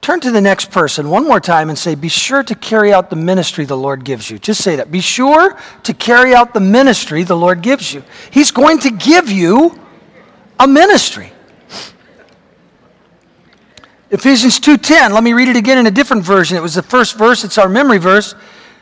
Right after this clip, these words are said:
says that he's given you good works which he prepared in advance for you to do.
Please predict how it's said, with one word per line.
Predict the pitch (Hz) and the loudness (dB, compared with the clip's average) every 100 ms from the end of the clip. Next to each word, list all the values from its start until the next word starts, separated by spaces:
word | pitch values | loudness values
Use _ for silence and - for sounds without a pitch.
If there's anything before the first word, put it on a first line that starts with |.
| _ | _
says | - 262 | -2 0
that | 220 | 2
he's | 247 214 | 2 0
given | - 277 262 | 0 0 2
you | 247 | 2
good | 180 277 | 2 2
works | 262 277 - | 2 2 0
which | 262 196 - | -6 -8 -6
he | - 226 | -2 -2
prepared | 240 220 254 262 | -2 0 4 4
in | 262 | 2
advance | 262 214 277 330 190 - | -2 2 2 2 0 -4
for | 196 | -4
you | 175 214 262 | 0 2 2
to | 262 | 0
do. | 214 214 269 190 120 | -4 0 0 0 -6